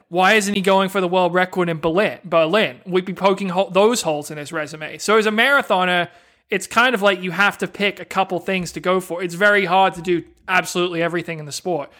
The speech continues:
Now, Kipchoge, maybe if he, you know, if he wins this Olympics or, you know, you know, he's already got the world record,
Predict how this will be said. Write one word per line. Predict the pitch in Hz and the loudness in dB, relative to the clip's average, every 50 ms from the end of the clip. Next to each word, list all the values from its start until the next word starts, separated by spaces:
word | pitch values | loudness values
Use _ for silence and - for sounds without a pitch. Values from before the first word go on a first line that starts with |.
| _ - | _ -2
Now, | 190 180 | -2 0
Kipchoge, | 185 202 185 190 - 220 277 285 226 202 180 170 175 160 - - _ _ _ _ _ _ _ _ _ _ _ - | 0 0 -2 0 2 2 4 4 4 4 2 2 2 0 -4 -10 _ _ _ _ _ _ _ _ _ _ _ -4
maybe | 185 185 202 220 208 220 214 202 | 0 2 2 2 2 0 2 0
if | 190 190 | 0 0
he, | 214 196 180 185 | -2 -6 -6 -6
you | 226 214 208 | -6 -2 0
know, | 185 165 160 | 0 0 0
if | 156 - | -2 -4
he | 185 175 | -4 -4
wins | 190 190 185 180 - | -2 -2 -2 -2 -2
this | 180 170 - 175 | -4 -4 -4 -2
Olympics | 165 190 208 - - 175 170 165 160 - - - _ _ - | 0 0 0 0 0 0 0 0 -2 -6 -10 -12 _ _ -20
or, | - - - 175 165 165 165 165 214 | -16 -8 -4 -2 0 0 0 -2 -6
you | 214 208 185 180 | -8 -6 -4 -4
know, | 170 165 175 | -4 -6 -10
you | 196 196 196 170 | -8 -6 -4 -4
know, | |
he's | 156 170 165 202 | -4 -2 2 2
already | 202 202 190 | 4 4 4
got | 165 190 190 202 202 | 4 4 2 2 2
the | 170 | 2
world | 170 175 170 156 | 2 2 2 4
record, | 170 196 220 - 185 165 160 156 156 156 | 4 2 2 2 0 0 0 0 -2 -4